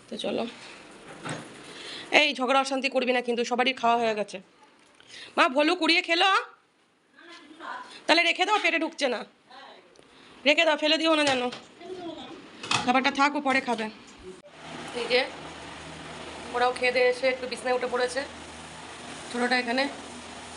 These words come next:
বড়োটা ওখানে, আর একটা তো ওপরে। আর কি বলো তো, শরীরের মধ্যে ব্যথা বুতো, ব্যথা বুতো হলে না ভালো লাগে না কিছু।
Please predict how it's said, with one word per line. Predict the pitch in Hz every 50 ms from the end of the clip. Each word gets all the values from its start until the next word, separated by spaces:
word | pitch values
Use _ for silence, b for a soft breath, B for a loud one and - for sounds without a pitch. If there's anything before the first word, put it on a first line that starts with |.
| - - - - - - - - - - - - - -
বড়োটা | 233 240 247 247 254 254
ওখানে, | 254 247 254 262 277
আর | 277 262
একটা | 247 247 - 247
তো | 240 247
ওপরে। | 226 - 214 226 233 233 - - - - - - - - - - - - - - - - - - - - - - - - - - - - - - - - - -
আর | 254 233
কি | 247 233
বলো | 233 233 240
তো, | 233 285
শরীরের | 277 - 233 220 220 226 233
মধ্যে | 240 240 240 269
ব্যথা | 247 226 202 208 240 240 247 233
বুতো, | 208 208 - - 240 226
ব্যথা | 208 170 - - 214 233 254
বুতো | 226 190 175 - 247
হলে | 220 - - 220
না | 254 262 233
ভালো | 180 180 175 220
লাগে | 233 202 190
না | 185 180
কিছু। | - - - - -